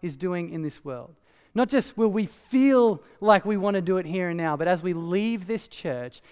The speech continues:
and as we go into our world and into our neighborhood and into our community, will we continue to move in the space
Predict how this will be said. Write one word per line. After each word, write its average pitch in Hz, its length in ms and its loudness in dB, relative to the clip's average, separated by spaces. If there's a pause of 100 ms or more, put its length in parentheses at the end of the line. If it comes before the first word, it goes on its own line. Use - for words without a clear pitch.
(140)
and 185 140 -2
as 156 100 -6
we 175 80 -2
go 156 300 0
into 220 360 -2
our 202 160 2
world 185 440 0
and 170 100 -6
into 208 260 -4
our 214 140 2
neighborhood 196 540 0
and 156 120 -6
into 196 280 -4
our 190 100 0 (260)
community, 185 520 -4
will 175 120 0
we 175 120 -4
continue 233 800 -4 (380)
to 180 220 -6 (440)
move 208 520 0
in 190 140 -4
the 160 80 -4
space - 600 -6